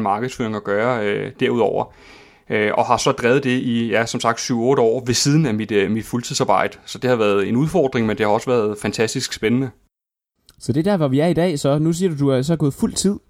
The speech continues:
Speaker 1: Ja.
Speaker 2: Hvor, hvorfor det skift, og, og hvordan er du landet der så, og hvordan er det så nu, hvor du har al den ekstra tid?
Speaker 1: Jamen, det er jo fantastisk. <laughs> Øh,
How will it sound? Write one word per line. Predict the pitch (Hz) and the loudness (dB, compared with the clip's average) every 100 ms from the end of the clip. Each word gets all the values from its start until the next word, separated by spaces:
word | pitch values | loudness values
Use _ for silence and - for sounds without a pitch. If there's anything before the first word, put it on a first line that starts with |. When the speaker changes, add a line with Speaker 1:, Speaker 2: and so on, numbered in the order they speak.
| - | -2
Speaker 1:
Ja. | 135 143 - | -2 -2 -2
Speaker 2:
Hvor, | 131 | -2
hvorfor | 127 180 | 0 -2
det | 170 175 | 0 -2
skift, | - 196 - - | 0 -2 -2 -2
og, | 113 104 | -2 0
og | 107 | 0
hvordan | 127 190 | 0 0
er | |
du | 151 | 0
landet | 113 123 185 160 | 0 0 0 0
der | 185 | 0
så, | 131 127 | 0 -2
og | |
hvordan | 110 117 156 | -2 0 0
er | 165 | 0
det | 143 | 0
så | |
nu, | 139 143 | 0 2
hvor | 165 | 0
du | 127 110 - | -2 -2 -2
har | 160 127 | -2 0
al | 131 | 0
den | 131 | 0
ekstra | - - 104 | -4 -6 -4
tid? | 170 - - _ - | -4 -6 -10 _ -2
Speaker 1:
Jamen, | 113 113 | 0 2
det | 139 165 | 2 4
er | |
jo | 127 110 107 | 4 4 0
fantastisk. | 117 - 123 - 180 - - - | -4 2 2 2 -2 -4 -10 0
<laughs> | 156 147 - - - - | 2 2 -4 -10 -16 -2
Øh, | 117 110 110 | 0 2 2